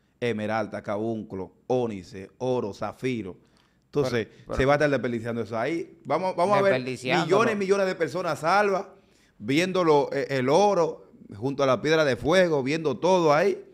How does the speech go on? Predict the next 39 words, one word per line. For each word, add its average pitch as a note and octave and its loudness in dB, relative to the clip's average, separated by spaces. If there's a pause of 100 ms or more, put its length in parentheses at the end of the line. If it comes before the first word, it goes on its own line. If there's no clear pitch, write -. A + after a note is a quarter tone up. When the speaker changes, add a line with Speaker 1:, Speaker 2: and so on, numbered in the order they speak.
(200)
Speaker 1:
y C#3+ -4
tú D3 -6
no E3+ -4
vas D#3+ 4
a - 0
usar, D#3+ -4
no C3+ -4
vas E3+ 0
a D#3 2
usar C#3 -4
nunca D3+ -2
nada C#3 4
de G#2 -4
eso. - -16 (100)
No, C#3 -6
eso B2 -8
está D3+ -2
ahí D3+ 0
simplemente D3 -6
porque C3 -4
Dios B2+ 0
lo C#3+ -2
creó C3+ -6
por B2+ -8
Speaker 2:
No, C#3+ -4
de-, D3 -2
Speaker 1:
crearlo. G#2+ -8
Speaker 2:
no D#3 -4
desperdiciándolo, C3+ -4
no, D#3 -6
porque C3+ -8
es B2 -12 (300)
que G#3+ -2
en C3+ -6
el C3 -4
cielo C#3+ -2
no C#3 -8
hay C3 -8
colmado. D3 -4